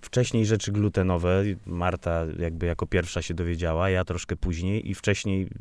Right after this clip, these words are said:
jakby siedziałem w kuchni i pracowałem z, z mąkami typu mąka pszenna, tak, żytnia, więc, y,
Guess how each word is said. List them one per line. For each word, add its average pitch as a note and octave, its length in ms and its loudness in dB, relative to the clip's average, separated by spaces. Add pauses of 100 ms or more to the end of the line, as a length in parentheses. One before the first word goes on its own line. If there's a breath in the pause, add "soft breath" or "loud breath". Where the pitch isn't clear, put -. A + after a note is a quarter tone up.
jakby F2+ 240 -2
siedziałem F#2 460 2
w - 60 -8
kuchni F#2 380 -4
i F2+ 360 -4
pracowałem F2 680 0
z, F2 280 -6 (120)
z F#2 80 -4
mąkami F#2+ 680 2
typu - 200 -4
mąka E2+ 240 -2
pszenna, B2 460 2
tak, G2+ 220 0
żytnia, G2+ 400 -4
więc, F#2 380 -6
y, F2 240 -4